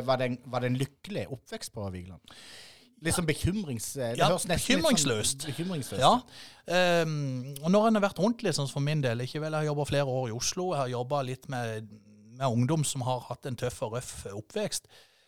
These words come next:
Speaker 2: så, så, så s-, kan en på en måte se det i forhold til seg selv, at den var, det var ganske bekymringsløst, og det var trygt, og det var godt.
Speaker 1: Mm.
Speaker 2: Ehm, og så, eh, hadde jeg, altså, som sagt, gode oppvekstvilkår, og så etter hvert så, så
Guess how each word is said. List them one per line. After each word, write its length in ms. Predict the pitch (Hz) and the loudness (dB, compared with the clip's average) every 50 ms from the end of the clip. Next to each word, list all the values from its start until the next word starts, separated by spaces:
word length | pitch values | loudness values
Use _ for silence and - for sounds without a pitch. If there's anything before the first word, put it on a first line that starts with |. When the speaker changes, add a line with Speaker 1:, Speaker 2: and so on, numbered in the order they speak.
| _ _ | _ _
Speaker 2:
så, 200 | - - 165 139 131 | -4 -2 -2 0 0
så, 200 | - - 170 143 | 0 0 0 0
så 140 | 135 - - 165 | 0 0 0 0
s-, 320 | - - - - - - | 2 2 2 2 2 0
kan 140 | - - 160 160 | 2 2 2 2
en 60 | 156 | 2
på 120 | 143 160 | 0 0
en 40 | 147 | 2
måte 220 | 135 135 135 135 139 127 | 2 2 2 2 2 0
se 280 | - - - 131 151 151 | 0 2 2 2 2 2
det 120 | 123 123 | 2 0
i 60 | 123 | 0
forhold 240 | - - 117 117 120 | -2 -4 -6 -6 -6
til 100 | - - | -6 -4
seg 120 | 120 127 113 | -4 -2 0
selv, 320 | - - 160 196 214 156 123 | 0 0 0 0 0 0 -2
at 140 | - - - | -2 -2 -6
den 100 | 143 135 | -8 -6
var, 300 | 120 123 147 151 147 135 | -4 -2 -2 -2 -2 -2
det 100 | 120 127 | -2 -4
var 80 | 131 135 | -4 -2
ganske 360 | 123 117 127 139 - - 196 | -2 -2 -2 -2 -4 -6 -6
bekymringsløst, 760 | 180 180 - - 135 170 196 202 - - 123 107 98 - - | -8 -4 -2 -2 -2 0 -2 -2 -2 -4 -4 -6 -6 -6 -6
og 60 | 131 | -6
det 80 | 135 143 | -4 -2
var 80 | 143 139 - | -2 -4 0
trygt, 400 | - 185 170 - - - - - | 0 0 0 0 -6 -14 -8 -6
og 80 | - | -4
det 80 | 123 127 | -2 0
var 80 | 131 123 | 0 0
godt. 480 | 120 160 - 113 - _ _ - - | 0 -2 -2 -2 -6 _ _ -20 -20
Speaker 1:
Mm. 40 | 113 - - - - - - - - - _ | -20 -20 -20 -20 -20 -20 -20 -20 -20 -14 _
Speaker 2:
Ehm, 680 | - 135 139 135 131 127 123 117 113 110 104 104 101 - _ _ - - - - 147 | 2 4 4 4 4 4 2 0 -2 -4 -4 -6 -10 -12 _ _ -12 -10 -10 -6 -4
og 100 | 147 151 | -2 -2
så, 160 | 147 - - | 0 0 2
eh, 840 | 156 147 139 131 123 117 113 110 110 107 107 107 104 104 101 98 101 98 - | 2 2 2 2 0 -2 -2 -4 -4 -4 -4 -6 -6 -6 -8 -8 -8 -2 2
hadde 180 | - 147 147 151 | 2 4 4 4
jeg, 280 | 139 135 123 120 113 104 107 107 110 107 - 110 - - | 2 2 0 -2 -4 -8 -10 -14 -16 -16 -18 -20 -10 -4
altså, 220 | 123 127 123 135 | -4 -2 -2 -2
som 80 | 117 - 143 | -2 0 -2
sagt, 80 | 139 - | -2 0
gode 240 | - 127 127 131 113 | 0 0 0 0 -2
oppvekstvilkår, 640 | - - 151 147 - 185 185 196 - 233 240 277 277 | -2 -2 -2 -2 0 -2 -4 2 4 4 4 4 2
og 80 | 196 160 | 0 -2
så 120 | 143 - 160 | 0 0 -2
etter 180 | 151 - 143 | 0 0 0
hvert 220 | 117 120 131 - - | 0 0 -4 -4 -4
så, 220 | - - 143 - | -6 -6 -4 -4
så 300 | - - - 190 131 113 | -4 -2 0 0 0 -2